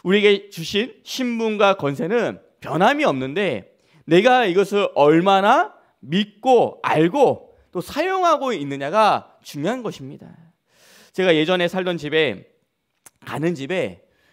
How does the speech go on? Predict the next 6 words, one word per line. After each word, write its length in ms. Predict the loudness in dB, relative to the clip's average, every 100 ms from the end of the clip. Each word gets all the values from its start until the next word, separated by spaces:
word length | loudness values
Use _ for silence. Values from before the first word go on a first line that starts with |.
| _ _ _
어, 460 | -6 -4 -4 -6 -10
무속집이 600 | -4 -2 -2 -6 -4 -2
하나 380 | 0 0 0 -2
이렇게 440 | -2 -4 -2 -4
생긴 300 | -6 -10 -8
것입니다. 680 | -10 -14 -18 -20 -20 _